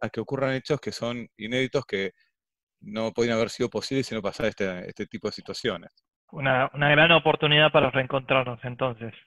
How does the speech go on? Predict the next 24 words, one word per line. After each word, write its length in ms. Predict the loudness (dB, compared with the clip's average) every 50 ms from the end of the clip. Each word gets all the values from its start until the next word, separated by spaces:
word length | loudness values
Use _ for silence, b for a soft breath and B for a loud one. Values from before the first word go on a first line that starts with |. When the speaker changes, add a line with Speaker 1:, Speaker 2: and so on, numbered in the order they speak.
| B B B B B B
Speaker 2:
Marcelo, 420 | -6 -6 0 4 4 6 6 6 6
te 180 | 6 6 6 6
propongo 520 | 4 4 2 4 4 4 4 6 6 6 6
lo 100 | 6 6
Speaker 1:
Bueno. 120 | 4 2
Speaker 2:
siguiente, 600 | 4 4 4 4 2 0 -2 -2 -2 -2 -6 -10 _
que 500 | 2 4 6 8 8 8 6 6 4 2 2
volvamos 360 | 2 4 4 6 4 4 4
a 80 | 2 2
tener 260 | 2 2 4 4 6
otro 260 | 4 4 4 2 2
call 340 | 4 4 4 4 4 2 0 -4 _ _ _ _ _ _ _ _ _ _
cuando 340 | _ -4 -4 -4 -4 -6 -2 2
tengas 380 | 2 4 4 4 2 2 0
un 120 | -2 -2 0
poco 220 | 0 2 4 4
de 100 | 2 2
tiempo, 580 | 2 2 2 2 2 2 4 4 4 4 2 -2
porque 540 | -8 -8 -4 0 2 2 2 2 0 -2 -4 -4
sin 140 | -4 -2 0
duda 280 | 2 4 6 6 6
de 120 | 4 2 0
que 340 | 0 -2 -2 -2 -2 -4 -6 -6 -4
has, 160 | -6 -6